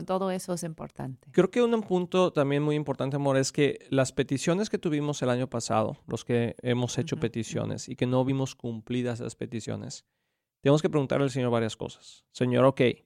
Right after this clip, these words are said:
Speaker 2: ¿la transfiero a este año?
Speaker 1: Ujú.
Speaker 2: Es algo que a lo mejor no era para el año pasado, pero quizá todavía lo quieres hacer este año.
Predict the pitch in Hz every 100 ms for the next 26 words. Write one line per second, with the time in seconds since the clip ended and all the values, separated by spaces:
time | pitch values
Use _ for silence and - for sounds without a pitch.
0 | _ _ 127 127 127 131 - 165 190 180
1 | 170 - 131 131 233 - _ 151 123 151
2 | 156 170 _ _ _ _ - 135 143 147
3 | 143 123 120 139 135 131 131 117 113 123
4 | 113 - 127 117 117 - 107 104 - -
5 | 113 113 123 117 113 120 113 113 113 110
6 | 110 107 123 175